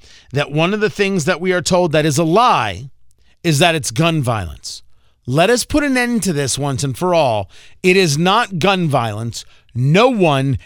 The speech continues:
anywhere at any time can actually prove that. My phone number, eight three three, four six eight, eight six six nine, eight three three,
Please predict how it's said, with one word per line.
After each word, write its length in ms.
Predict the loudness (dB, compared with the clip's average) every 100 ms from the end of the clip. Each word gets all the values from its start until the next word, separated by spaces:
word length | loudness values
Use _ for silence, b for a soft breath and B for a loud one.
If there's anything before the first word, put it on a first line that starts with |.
| b -2
anywhere 600 | 0 2 2 2 2 0 b b
at 140 | -2 0
any 260 | -2 -2 0
time 520 | 0 0 0 -2 -4 b b
can 200 | -2 -2 0
actually 540 | -2 0 -2 0 0
prove 520 | -2 -4 -2 0 -2 -2
that. 360 | -2 -4 -4
My 240 | -2 -2 0
phone 280 | 0 0
number, 340 | 0 -2 -4 -4
eight 220 | -4 -4
three 220 | -4 -2 -2
three, 280 | -2 -2
four 280 | -2 -2 -2
six 340 | -2 -4 -2 -2
eight, 160 | -2 -2
eight 200 | -4 -4
six 280 | -8 -6
six 200 | -8 -6
nine, 320 | -2 -2 -2 -4
eight 240 | -6 -4
three 200 | -6 -4
three, 460 | -4 -2 0 -2